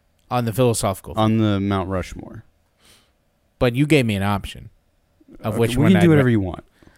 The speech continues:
Speaker 2: Which,
Speaker 1: I
Speaker 2: what do
Speaker 1: feel
Speaker 2: you
Speaker 1: like
Speaker 2: wanna
Speaker 1: the
Speaker 2: do now?
Speaker 1: philosophical question is more my jam.
Speaker 2: Okay.
Speaker 1: And I'm not prepared for the Mount Rushmore.
Speaker 2: You can, you can easily become prepared.
Speaker 1: I'd rather go philosophical.
Speaker 2: Okay.
Speaker 1: Okay.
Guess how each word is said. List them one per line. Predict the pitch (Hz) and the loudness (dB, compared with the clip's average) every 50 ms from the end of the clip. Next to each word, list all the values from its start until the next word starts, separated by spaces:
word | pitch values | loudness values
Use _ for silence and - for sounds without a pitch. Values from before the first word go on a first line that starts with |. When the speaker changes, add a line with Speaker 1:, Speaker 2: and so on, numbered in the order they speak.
| _ _ | _ _
Speaker 2:
Which, | - 117 135 - | -4 -4 -2 0
Speaker 1:
I | 135 | 0
Speaker 2:
what | 139 | 0
do | 139 | 2
Speaker 1:
feel | 131 143 | 4 4
Speaker 2:
you | - - | 6 6
Speaker 1:
like | - - | 6 4
Speaker 2:
wanna | 135 135 127 | 4 4 2
Speaker 1:
the | 170 | 2
Speaker 2:
do | 113 113 | 4 4
now? | - 185 | 4 4
Speaker 1:
philosophical | 190 185 165 - - 165 165 185 180 - 165 - - 147 139 | 4 4 2 2 2 2 2 2 2 0 -4 -2 0 0 0
question | - - - 160 180 180 - 156 143 127 | 0 0 2 2 2 0 -2 -4 -6 -6
is | 117 110 | -6 -6
more | 127 131 139 139 | -6 -6 -6 -4
my | 135 120 107 | -4 -4 -4
jam. | 101 92 - 117 127 143 135 104 90 78 82 - - - _ _ _ _ _ _ _ - | -6 -6 -6 -4 -4 -2 -4 -4 -6 -10 -14 -20 -20 -20 _ _ _ _ _ _ _ -14
Speaker 2:
Okay. | 104 - - 98 87 87 101 110 | -10 -6 -4 -2 -2 -2 -2 -2
Speaker 1:
And | - 139 151 | -2 0 0
I'm | 156 160 | 0 2
not | 170 185 180 | 2 0 0
prepared | - - 165 139 - - 156 175 170 156 123 107 92 | -2 -4 -6 -4 -2 0 0 2 2 2 0 -2 -4
for | - 120 | -6 -6
the | 113 | -4
Mount | 117 123 123 117 90 | -4 -2 -4 -4 -2
Rushmore. | 110 123 131 - - - 92 80 67 - - _ _ _ _ _ _ _ _ _ _ _ _ _ _ - - _ | -2 -4 -4 -4 -8 -14 -14 -14 -14 -16 -20 _ _ _ _ _ _ _ _ _ _ _ _ _ _ -20 -18 _
Speaker 2:
You | - - 160 180 | -4 -2 0 0
can, | - - 202 175 135 117 107 107 120 | 2 2 2 4 2 0 -2 -2 0
you | 127 151 | 0 0
can | 151 175 170 | 0 0 0
easily | 151 123 113 107 101 98 90 | 0 -2 -2 -2 -2 -4 -4
become | 92 90 - - - | -6 -8 -10 -12 -14
prepared. | - - - - - - - 113 - _ _ _ _ _ _ _ _ _ _ _ _ _ _ _ _ _ _ _ _ | -14 -14 -14 -14 -16 -16 -16 -20 -20 _ _ _ _ _ _ _ _ _ _ _ _ _ _ _ _ _ _ _ _
Speaker 1:
I'd | - 117 127 127 | -8 -6 -4 0
rather | 131 139 135 135 139 | 2 2 2 2 2
go | 120 127 123 | 0 0 -2
philosophical. | - - 107 98 92 - 98 104 101 - _ - 113 - _ _ _ _ _ _ _ _ _ _ _ _ _ _ _ _ _ _ _ _ _ _ _ _ _ _ _ _ _ _ _ _ _ _ _ - | -2 -4 -6 -8 -8 -12 -16 -18 -18 -20 _ -20 -20 -20 _ _ _ _ _ _ _ _ _ _ _ _ _ _ _ _ _ _ _ _ _ _ _ _ _ _ _ _ _ _ _ _ _ _ _ -10
Speaker 2:
Okay. | 110 117 - 90 - 107 - - - - - - - 104 | -8 -8 -8 -10 -12 -14 -16 -16 -20 -20 -20 -20 -18 -18
Speaker 1:
Okay. | 107 - - 90 | -16 -16 -16 -16